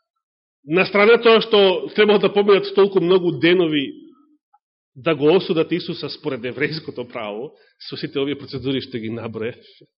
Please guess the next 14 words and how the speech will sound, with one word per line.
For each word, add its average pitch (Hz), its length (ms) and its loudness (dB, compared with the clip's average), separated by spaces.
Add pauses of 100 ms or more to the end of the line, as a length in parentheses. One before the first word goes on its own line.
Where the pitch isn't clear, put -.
(1600)
Но, 151 640 4
ако 160 320 -2
веќе 220 240 4
и 185 100 2
требало 214 320 6
да 180 140 4
биде 160 200 2
осуден, 143 640 0 (1000)
требало 196 320 4
написмено 175 640 2
да 143 140 -2
го 139 100 -4
достават 139 460 -6
обвинението. 123 800 -6